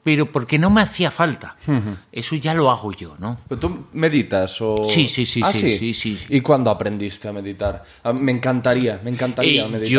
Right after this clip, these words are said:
Speaker 1: yo ya sabía cosas antes, pero evidentemente con, con esto he aprendido ciertas cosas, ¿no? Eh, mm, no di-,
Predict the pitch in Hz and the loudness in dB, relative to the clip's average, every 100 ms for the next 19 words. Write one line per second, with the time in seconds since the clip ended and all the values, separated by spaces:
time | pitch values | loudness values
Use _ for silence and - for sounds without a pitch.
0 | 139 135 170 165 151 135 147 131 120 110 | 2 2 2 2 -2 -2 -2 -2 -4 -8
1 | 104 - 104 90 78 - - - - _ | -10 -6 -6 -6 -14 -20 -18 -18 -20 _
2 | _ _ _ _ - _ _ - 131 113 | _ _ _ _ -20 _ _ -2 0 2
3 | 117 113 117 123 127 135 127 156 - - | 0 0 -2 0 2 2 2 0 -2 -14
4 | _ _ _ _ - _ _ _ _ _ | _ _ _ _ -20 _ _ _ _ _
5 | _ - 110 104 - 107 107 - 143 143 | _ -2 0 0 -4 -6 -4 -4 -6 -4
6 | 143 135 131 123 151 147 135 - 110 98 | -4 -2 -4 -4 -6 -4 -8 -8 -12 -10
7 | 90 113 143 - - - - - 120 117 | -4 -2 -2 -6 -20 -20 -20 -20 -6 0
8 | 120 117 110 104 107 104 - 113 110 110 | 2 4 2 2 0 -2 -2 0 2 0
9 | 104 104 107 110 120 117 131 135 147 | 0 0 0 0 0 2 4 2 0